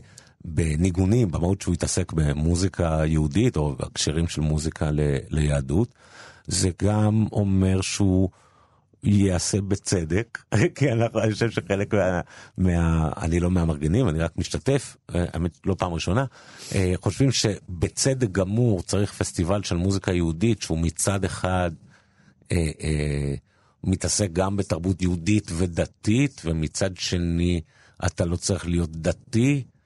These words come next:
אתה לא צריך להיות, אה, אה, אפילו איש מאמין, ואתה לא צריך לחשוש שמא, אה, אה,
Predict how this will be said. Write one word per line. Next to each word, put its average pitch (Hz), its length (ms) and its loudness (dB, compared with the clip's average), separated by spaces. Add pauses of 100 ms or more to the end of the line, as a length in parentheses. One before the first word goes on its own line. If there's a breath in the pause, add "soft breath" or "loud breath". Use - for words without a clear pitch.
(280)
אתה 87 180 -2
לא 85 100 0
צריך 82 520 -4
להיות, 80 640 -2
אה, 78 160 0 (160)
אה, 76 240 -2 (120)
אפילו 85 280 -2
איש - 160 -2
מאמין, 92 560 0 (400 soft breath)
ואתה 92 280 0
לא 98 100 0
צריך - 240 -4
לחשוש - 960 -2
שמא, 101 640 2 (520 loud breath)
אה, 92 140 2 (140)
אה, 87 120 2